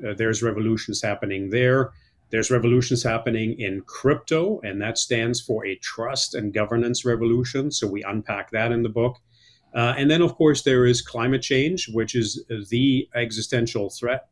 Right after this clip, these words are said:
um, to all of us, as we've seen this summer very clearly. Um, and then finally, China, because nothing will work without some level of both competition and cooperation with China,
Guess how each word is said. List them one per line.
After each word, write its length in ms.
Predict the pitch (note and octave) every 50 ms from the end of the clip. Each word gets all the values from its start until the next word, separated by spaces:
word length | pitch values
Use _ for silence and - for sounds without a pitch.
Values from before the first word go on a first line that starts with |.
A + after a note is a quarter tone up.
| _ -
um, 500 | A#2 A2 G#2+ G#2+ G#2 G#2 G2+ G#2+ - - -
to 120 | - C#3+
all 240 | A#2+ A#2 A#2+ B2 A#2+
of 80 | A2+
us, 220 | B2 B2+ B2+ B2 -
as 200 | A#2+ G#2 - -
we've 160 | B2 A2+ -
seen 300 | - - C3+ B2 A2 A2
this 200 | G#2+ A2+ - -
summer 280 | - C3 B2 B2 A#2 G#2+
very 280 | A2 A2 G#2+ G#2+ G#2
clearly. 480 | G#2 - - C3+ C#3 C#3 C#3+ C#3+ C#3 - _ _ - - - _ _ _ _ -
Um, 400 | A#2 A2+ A2+ A2+ A2+ A2+ A#2+ - -
and 200 | A2 A2+ A#2 A#2+
then 160 | A#2 A#2+ B2
finally, 420 | B2 - A2 A2+ B2 A#2 A#2+ B2
China, 420 | - - - A#2 A#2 B2 C3 C3 B2+
because 340 | A#2+ A#2 - C#3 B2+ A#2
nothing 420 | A2+ A2+ A#2+ B2+ B2+ - C3 B2 A#2
will 200 | A#2 A#2+ A2 G#2
work 260 | A#2 A#2+ A#2 A#2 -
without 340 | A#2+ A2+ A2+ A2+ A2+ A#2 -
some 320 | - - D3 C#3 F3 F3
level 560 | D3+ C#3+ C#3 C#3+ D#3 D#3 E3 D#3 D3+ D3+ -
of 400 | - B2 B2 C3 C3+ C3 A#2+ -
both 320 | - B2 B2+ C3+ C#3+ - -
competition 680 | - - D3+ D3 C#3+ C3+ C3 - C#3 B2+ - - C3 C3
and 420 | - A#2+ A#2+ B2+ C3 B2+ B2+ B2+
cooperation 800 | - _ - B2+ B2 A#2 - G#2+ G#2+ G#2+ A2 A2+ A2+ - A#2+ A2+
with 200 | A2 A2 G#2 -
China, 300 | - - D3 F#3+ F#3 -